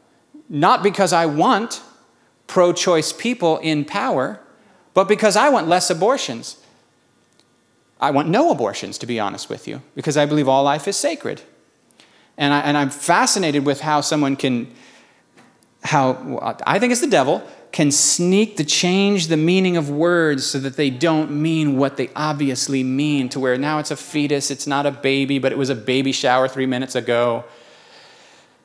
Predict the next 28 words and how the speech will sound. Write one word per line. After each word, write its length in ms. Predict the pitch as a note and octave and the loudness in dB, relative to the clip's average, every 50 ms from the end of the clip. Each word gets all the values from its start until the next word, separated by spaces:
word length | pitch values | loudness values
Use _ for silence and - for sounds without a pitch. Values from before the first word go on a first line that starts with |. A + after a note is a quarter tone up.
| _ _ _ _ _ _ _ _ _ - | _ _ _ _ _ _ _ _ _ 0
Right? 340 | C#3+ D3 D3+ D#3 D#3 D#3+ D3+ - - - - - - - - - - - - - - - - - - - | 2 4 4 4 2 0 -2 -6 -10 -10 -12 -14 -18 -18 -20 -20 -20 -20 -20 -20 -18 -16 -16 -14 -10 -8
Uh, 200 | - - - - - - - - | -6 -6 -6 -6 -8 -10 -8 -4
I'm 160 | - D3 D3+ | -4 -4 -2
sorry, 200 | - - D3+ C3+ | 0 2 2 4
I 40 | C3 | 4
mean, 120 | C#3 C#3+ - | 2 2 2
I'm 160 | D3+ E3 F#3 | 2 2 2
in 80 | F3+ F#3+ | 4 4
the 80 | F3+ | 4
weeds 260 | E3+ G3 A3 A3 D#3+ | 6 6 4 4 4
a 60 | E3+ E3 | 4 4
little 180 | D#3+ E3+ F3+ | 4 2 2
bit 180 | D#3+ E3+ D#3 - | 2 2 0 2
here, 140 | D3+ D3 C3 | 2 2 4
but 160 | B2+ D3 C#3+ | 4 2 4
what 100 | D3 D3 | 4 2
I'm 140 | D#3 D#3 D3+ | 2 2 0
saying 380 | - - - F3+ F3+ F3+ E3+ | -2 0 0 0 0 0 0
is, 120 | D#3 C#3+ - | 0 0 0
like, 280 | D3+ C3+ B2 - - - - - - _ _ _ _ _ _ _ _ | 0 0 -2 -4 -8 -18 -20 -20 -20 _ _ _ _ _ _ _ _
in 300 | F3+ F#3 F3+ E3+ D#3 D3+ | 2 4 4 4 2 4
real 280 | G3 A#3 C4+ C#4 B3+ | 4 6 6 6 6
life, 480 | G#3+ G3 A3 A#3+ F#3 E3+ E3 E3 - - - | 6 6 4 4 4 2 0 -2 -2 -2 -2
it's 160 | E3+ D#3+ - | -2 2 2
a 80 | F3 D#3+ | 2 2
little 380 | E3 E3+ F3+ A#3+ D#4+ F4+ F4+ | 0 0 2 4 4 6 6
more 200 | D#4 A3+ F#3+ E3+ | 6 4 4 2
complicated 1000 | - - - G3+ A#3 C4+ B3+ G#3+ F3+ - - C#3 B2+ A#2+ B2+ C#3+ F3+ F#3+ G3 | 0 -2 0 2 2 2 2 0 -2 -2 0 0 0 2 0 0 -2 -4 -6